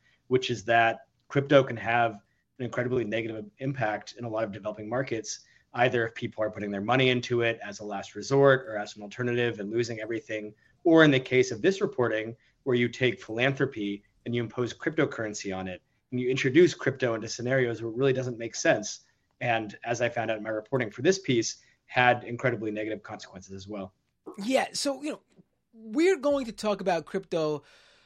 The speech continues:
Speaker 2: uh, charity. And, you know, if people wanna get into, uh, when you last came on the show, uh, I, we talked about people who had lost their, uh, you know, their, their, their, basically all they had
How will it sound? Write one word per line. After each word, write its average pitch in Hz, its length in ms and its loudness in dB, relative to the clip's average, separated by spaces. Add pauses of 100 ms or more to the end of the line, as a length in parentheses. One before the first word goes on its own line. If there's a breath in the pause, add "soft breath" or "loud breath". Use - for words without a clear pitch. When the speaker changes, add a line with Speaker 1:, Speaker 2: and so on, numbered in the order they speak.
(120)
Speaker 2:
uh, 190 440 4
charity. - 600 -2 (220)
And, 190 380 -2
you 285 140 -2
know, 170 140 -2
if 202 180 -8
people 285 240 0
wanna 240 200 0
get 196 320 2
into, 196 380 0
uh, 180 160 -2
when 165 360 -4
you 226 140 0
last 208 240 4
came 208 140 -4
on 185 140 -2
the 170 80 -4
show, 165 460 0 (460 soft breath)
uh, 151 340 4
I, 160 220 -2
we 160 420 -4
talked 156 320 2
about 143 260 0
people 151 360 -4
who 139 240 -6
had 127 140 -8
lost 127 600 -8 (420 soft breath)
their, 127 640 -2
uh, 120 500 -6
you 208 100 -8
know, 110 160 -10
their, 113 340 -10
their, 110 300 -12 (840)
their, 139 220 -8 (300)
basically 185 380 2
all 202 240 8
they 196 180 2
had 170 560 -4